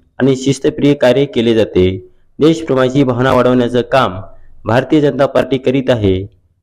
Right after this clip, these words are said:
ते पुढे बोलताना म्हणाले की, माझा एकच पक्ष आहे, ते म्हणजे अशोकराव चव्हाण साहेब, असंही ते म्हणाले.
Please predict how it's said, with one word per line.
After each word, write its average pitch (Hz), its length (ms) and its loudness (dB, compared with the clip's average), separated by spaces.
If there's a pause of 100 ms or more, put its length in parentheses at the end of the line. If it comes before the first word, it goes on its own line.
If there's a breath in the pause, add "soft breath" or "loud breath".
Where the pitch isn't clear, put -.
(120)
ते 151 80 4
पुढे 156 220 2
बोलताना 139 420 2
म्हणाले 135 360 0
की, 101 460 -2 (300)
माझा 131 180 2
एकच 135 360 0
पक्ष - 300 -4
आहे, 107 360 0 (440)
ते 139 120 2
म्हणजे 135 200 2
अशोकराव 131 460 2
चव्हाण 135 360 0
साहेब, 104 380 0 (360)
असंही 135 380 0
ते 131 180 -2
म्हणाले. 98 600 -2